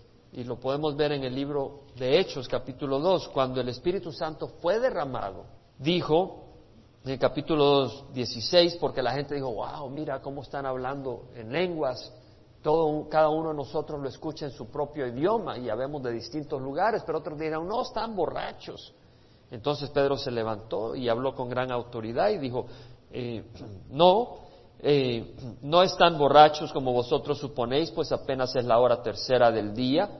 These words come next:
eh, sino que esto es lo que fue dicho por medio del profeta Joel. "Sucederá en los últimos días", dice Dios, "que derramaré mi espíritu sobre toda carne,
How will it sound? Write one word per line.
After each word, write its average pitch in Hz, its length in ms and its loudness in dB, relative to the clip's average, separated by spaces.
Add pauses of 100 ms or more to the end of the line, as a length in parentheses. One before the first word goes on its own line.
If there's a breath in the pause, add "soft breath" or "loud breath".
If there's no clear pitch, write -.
(840 loud breath)
eh, 110 200 -6
sino 151 340 2
que 165 140 10
esto 165 260 2
es 156 80 4
lo 147 140 -2
que 135 80 -4
fue 139 180 2
dicho 139 300 -2
por 120 160 -2
medio 127 160 0
del 123 120 -2
profeta 120 480 -2
Joel. 110 440 2 (460)
"Sucederá 120 640 4
en 151 80 0
los 135 160 -4
últimos 123 460 -4
días", 143 360 2
dice 104 300 -4
Dios, 117 260 -2
"que 127 140 0
derramaré 110 520 0
mi 131 100 -6
espíritu 127 480 -8
sobre 107 300 -4
toda 123 340 0
carne, 123 440 2